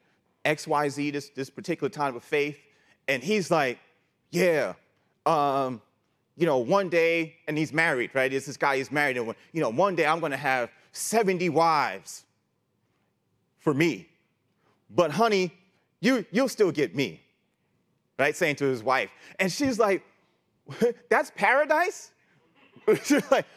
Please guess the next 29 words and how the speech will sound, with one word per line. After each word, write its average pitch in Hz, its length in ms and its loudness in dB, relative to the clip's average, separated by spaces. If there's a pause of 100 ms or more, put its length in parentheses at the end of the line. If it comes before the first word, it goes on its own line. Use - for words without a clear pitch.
(120)
"Really? 294 560 4
Like, 240 180 4
for 269 180 0
that 247 220 2
woman, 214 420 0
you 233 100 2
know, 269 160 4
like, 254 200 0
that's 254 200 0
real, 269 120 0
that's 226 220 0
paradise 247 440 0
for 185 160 0
her? 247 340 2 (220)
Like, 170 140 0
all 208 140 4
she 247 180 -6
gets 226 220 0
is 214 120 -6
this 196 180 0
guy, 190 420 2
and, 180 160 -2
but 147 100 0
he 160 140 0
gets, 180 220 -2
like, 139 140 0
seventy 175 440 -2
different 175 320 -2
wives." 170 520 0